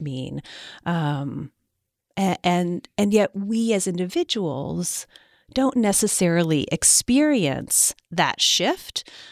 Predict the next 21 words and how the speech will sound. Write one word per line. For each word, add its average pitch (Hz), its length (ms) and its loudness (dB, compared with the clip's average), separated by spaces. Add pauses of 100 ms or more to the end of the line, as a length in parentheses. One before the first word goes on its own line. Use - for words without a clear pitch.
(140)
um, 165 600 0 (220)
because 170 920 0 (380)
we're, 247 560 2
we're 233 240 2
comparing 180 800 -2 (480)
our, 175 680 0 (720)
these 185 160 0
kind 196 180 0
of 170 100 -2
more 160 240 -2
incremental 214 640 2
changes 151 760 0
to - 160 0
this 165 220 0
baseline, 180 680 0
but 170 200 -6
we 185 180 -4
ha-, - 260 -6
we, 190 180 0 (180)
we 190 180 -2
can't, - 560 -2